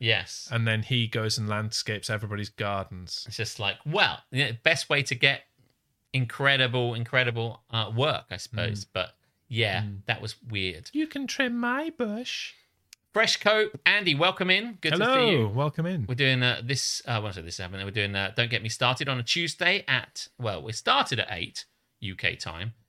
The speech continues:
Speaker 1: It's now
Speaker 2: Uh,
Speaker 1: coming
Speaker 2: now it's
Speaker 1: up.
Speaker 2: not eight.
Speaker 1: Now it's
Speaker 2: As,
Speaker 1: twenty
Speaker 2: as
Speaker 1: to ten.
Speaker 2: is the passage of time.
Speaker 1: Um, do you know, I was reading, and I don't know, I was reading about this somewhere, where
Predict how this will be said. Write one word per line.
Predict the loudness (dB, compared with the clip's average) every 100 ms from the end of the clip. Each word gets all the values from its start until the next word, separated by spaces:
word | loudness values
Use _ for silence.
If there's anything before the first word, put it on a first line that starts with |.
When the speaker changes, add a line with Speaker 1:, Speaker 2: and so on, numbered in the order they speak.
| _
Speaker 1:
It's | -14 -8
now | -6 -2
Speaker 2:
Uh, |
Speaker 1:
coming | 0
Speaker 2:
now | 0
it's | 0
Speaker 1:
up. | 0
Speaker 2:
not | 0 -2 -8
eight. | -8 -10 -6
Speaker 1:
Now | 0 0
it's | -2 2
Speaker 2:
As, | 4 4 -2
Speaker 1:
twenty | -2 0 0
Speaker 2:
as | 0
Speaker 1:
to | -6
ten. | -6 -6 -8 -4
Speaker 2:
is | -2 0
the | -2
passage | -2 -2 -4 -6
of | -6
time. | -6 -6 -6 -8 _ _ _ -2
Speaker 1:
Um, | 0 0 -2 -6 -8 -12 _ _ _ _ _ _ -20 -6
do | -2 2
you |
know, | 2 2
I | 2
was | 0 2
reading, | 2 4 4 4
and | 4
I | 4
don't | 2
know, | 2
I | 0
was | 0
reading | 2 2 0
about | 0 0 0
this | -4 -4
somewhere, | -2 -2 -2 -4 -6 -10 _ _ 0
where | 2 4 0